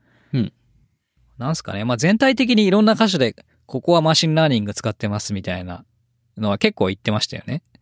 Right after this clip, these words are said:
Speaker 1: うん、そうですね。
Speaker 2: そのGoogle I Oとかと比べると、ここもあそこも全部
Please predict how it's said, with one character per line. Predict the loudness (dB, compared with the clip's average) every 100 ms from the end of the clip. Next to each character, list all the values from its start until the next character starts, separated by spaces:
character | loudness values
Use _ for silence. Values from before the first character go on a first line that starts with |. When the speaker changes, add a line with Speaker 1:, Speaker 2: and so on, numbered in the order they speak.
| _ _ -4
Speaker 1:
う | 0
ん、 | 0
そ | -2 -4
う |
で | -4
す | -8
ね。 | -8 -6
Speaker 2:
そ | -4
の | 0
Google | 0 2 2
I | 2 2
O | 2
と | 0
か | -2
と |
比 | 2 2
べ | 4
る | 2 2
と、 | 2 2 2
こ | -2
こ | 0 0
も | 2 2 2
あ | 2
そ | 0
こ | 0 2
も | 2 2
全 | 2 0 0
部 | 0 0 -2